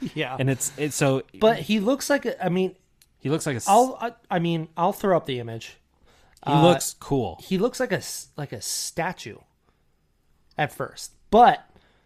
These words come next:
Speaker 1: You are gonna get some special effects done on him, but he
Speaker 2: Yeah.
Speaker 1: looks creepy.
Speaker 2: Yeah.
Speaker 1: It, it
Speaker 2: He
Speaker 1: look-
Speaker 2: do-, oh, dude, he looks super creepy.
Speaker 1: If you, you, we'll throw up an image, but Gore the God Butcher looks scary anyways, and you're putting Christian
Speaker 2: I'll put
Speaker 1: Bale
Speaker 2: it side by side.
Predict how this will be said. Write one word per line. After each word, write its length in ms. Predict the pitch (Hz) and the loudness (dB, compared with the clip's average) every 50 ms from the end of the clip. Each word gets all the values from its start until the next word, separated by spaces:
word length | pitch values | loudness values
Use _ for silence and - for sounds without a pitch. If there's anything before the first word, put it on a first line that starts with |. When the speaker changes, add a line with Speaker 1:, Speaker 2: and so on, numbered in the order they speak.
| _ _ _ | _ _ _
Speaker 1:
You 180 | 135 139 143 143 | -6 -2 2 2
are 140 | 139 143 139 | 2 4 2
gonna 160 | 139 139 135 | 2 0 0
get 140 | 123 123 117 | 0 -2 -4
some 120 | - 139 123 | -2 -4 -4
special 300 | - - 107 - - 120 | -4 -6 -8 -6 -6 -8
effects 280 | - - 104 - - | -8 -8 -10 -12 -10
done 180 | - 101 92 92 | -10 -10 -10 -8
on 120 | 92 92 170 | -6 -6 -6
him, 140 | 160 170 | -4 -4
but 80 | 170 165 | -2 -2
he 80 | 156 147 | 0 0
Speaker 2:
Yeah. 200 | 147 143 - 117 | 0 0 0 -2
Speaker 1:
looks 180 | 107 110 113 | -4 -8 -8
creepy. 540 | - - - - - 123 120 123 135 135 135 | -10 -12 -18 -14 -10 -8 -6 -4 -4 -4 -4
Speaker 2:
Yeah. 160 | 127 104 - - | -6 -6 -8 -6
Speaker 1:
It, 180 | 120 135 120 | -6 -8 -6
it 80 | 123 - | -6 -4
Speaker 2:
He 60 | 151 | -4
Speaker 1:
look- 160 | 135 131 131 123 | -2 -2 -4 -4
Speaker 2:
do-, 60 | 135 | -8
oh, 300 | - - 123 131 117 113 | -6 -6 -6 -6 -6 -6
dude, 240 | - 123 123 120 110 | -8 -8 -8 -6 -6
he 100 | 117 120 | -6 -6
looks 240 | 127 117 - - | -6 -6 -8 -8
super 260 | - - 139 120 117 107 | -8 -8 -8 -8 -8 -12
creepy. 380 | 101 113 107 98 107 104 - - - _ _ _ | -12 -14 -12 -12 -12 -14 -14 -16 -20 _ _ _
Speaker 1:
If 200 | 135 131 120 143 | -12 -8 -4 -2
you, 140 | 160 175 | -2 -2
you, 220 | 185 - 135 151 156 - | -4 -4 -10 -16 -14 -8
we'll 180 | 165 160 170 | -4 -4 0
throw 160 | - 175 165 | 2 4 2
up 100 | 156 - | 4 2
an 80 | 135 120 | 0 -2
image, 280 | 113 107 101 95 101 - | -2 -4 -6 -8 -8 -10
but 160 | 123 110 - | -12 -10 -6
Gore 200 | - 135 143 147 | -4 -4 -2 -2
the 60 | 143 | -2
God 320 | 123 123 117 120 113 104 | -2 -2 -2 -2 -4 -6
Butcher 360 | - 117 107 - - 101 98 101 _ _ | -8 -8 -8 -8 -10 -10 -12 -12 _ _
looks 280 | - 120 110 107 - - | -10 -6 -6 -6 -6 -8
scary 440 | - - - - 110 104 104 101 101 98 | -10 -10 -8 -6 -6 -4 -4 -4 -4 -4
anyways, 520 | 104 120 120 127 135 143 147 151 - - _ _ _ _ _ _ _ - | -4 -4 -2 -2 -2 -4 -4 -6 -8 -14 _ _ _ _ _ _ _ -8
and 300 | 120 113 110 110 113 - _ _ | -6 -6 -4 -6 -8 -10 _ _
you're 140 | - 120 117 | -8 -8 0
putting 240 | - - 147 143 117 | 2 2 0 0 -4
Christian 300 | - - 147 - 170 - | -4 -6 -4 -2 -2 -2
Speaker 2:
I'll 20 | |
put 80 | - - | -2 -2
Speaker 1:
Bale 120 | - 139 | -2 -2
Speaker 2:
it 40 | 151 | -2
side 180 | 160 151 143 120 | -2 -2 -4 -4
by 140 | 117 113 110 | -6 -8 -10
side. 300 | - - 131 110 101 | -10 -12 -14 -14 -14